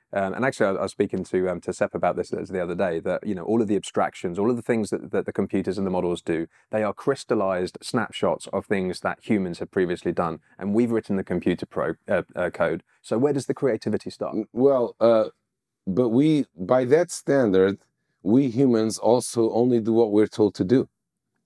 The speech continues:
Speaker 2: We
Speaker 1: Ah.
Speaker 2: do what we're told to do by our genes. Our genes do what they're told to do by evolution, which does what it's told to do by the laws of physics,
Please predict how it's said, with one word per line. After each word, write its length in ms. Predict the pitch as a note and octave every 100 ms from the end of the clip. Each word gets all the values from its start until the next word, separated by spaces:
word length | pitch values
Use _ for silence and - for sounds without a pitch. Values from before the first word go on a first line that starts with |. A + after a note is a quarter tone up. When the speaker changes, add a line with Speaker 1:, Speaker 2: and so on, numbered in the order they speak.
| _ _ _ _
Speaker 2:
We 180 | - B2+
Speaker 1:
Ah. 40 | C#3+
Speaker 2:
do 160 | F3+
what 140 | F3+ D#3
we're 100 | D3
told 260 | C#3 C#3
to 80 | C3+
do 100 | B2
by 220 | A#2+ A#2+
our 120 | A2
genes. 460 | G2+ G2+ D3 G3+ F3
Our 140 | C3
genes 260 | A2+ B2+ A#2
do 140 | A2+
what 160 | A#2+ A2+
they're 100 | A2+
told 240 | - A#2
to 80 | A2+
do 80 | G#2+
by 180 | G#2 A2
evolution, 520 | G2+ G#2+ D#3 - C#3
which 160 | C#3 -
does 320 | B2+ A#2 A#2
what 160 | A#2+ A#2+
it's 140 | -
told 200 | B2 G#2+
to 60 | G#2+
do 120 | G#2+
by 140 | A2
the 100 | A2
laws 180 | A2 G#2
of 100 | G#2+
physics, 480 | - C3+ D2+ -